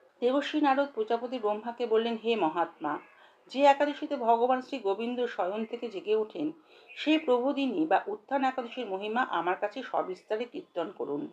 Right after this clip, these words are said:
ব্রহ্মা বললেন, হে নারদ, উত্থান একাদশী যথার্থই পাপনাশিনী, পুণ্যবর্ধিনী ও মুক্তিপ্রদায়ী। এই একাদশী ব্রত নিষ্ঠার সাথে পালন করলে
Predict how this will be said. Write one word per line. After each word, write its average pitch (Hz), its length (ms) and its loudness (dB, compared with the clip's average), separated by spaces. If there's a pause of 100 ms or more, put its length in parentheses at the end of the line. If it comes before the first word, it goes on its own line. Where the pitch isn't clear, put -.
(720)
ব্রহ্মা 294 320 8
বললেন, 320 320 6
হে 240 220 2
নারদ, 156 360 4 (500)
উত্থান 285 380 -2
একাদশী 311 460 2
যথার্থই 302 600 2
পাপনাশিনী, 160 720 0 (520)
পুণ্যবর্ধিনী 226 960 0
ও 175 100 -4
মুক্তিপ্রদায়ী। 147 840 0 (540)
এই 302 120 4
একাদশী 302 440 4
ব্রত 311 200 0
নিষ্ঠার 294 400 0
সাথে 294 260 -4
পালন 247 300 2
করলে 277 380 0